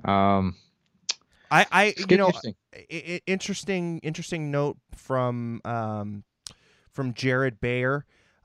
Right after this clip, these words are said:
Speaker 2: um,
Speaker 1: Mm-hmm.
Speaker 2: just basically saying that Seattle will make, here's the, uh, here's his quote, "Seattle will make the San
Speaker 1: Mm-hmm.
Speaker 2: Jose Sharks' job harder when they touch the Sharks' roster come expansion draft."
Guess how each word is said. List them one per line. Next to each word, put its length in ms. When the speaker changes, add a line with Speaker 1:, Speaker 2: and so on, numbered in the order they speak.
Speaker 2:
um, 60
Speaker 1:
Mm-hmm. 560
Speaker 2:
just 260
basically 1000
saying 400
that 140
Seattle 560
will 100
make, 340
here's 420
the, 220
uh, 100
here's 240
his 140
quote, 220
"Seattle 300
will 80
make 160
the 60
San 140
Speaker 1:
Mm-hmm. 40
Speaker 2:
Jose 160
Sharks' 320
job 300
harder 360
when 180
they 100
touch 320
the 60
Sharks' 360
roster 380
come 360
expansion 460
draft." 220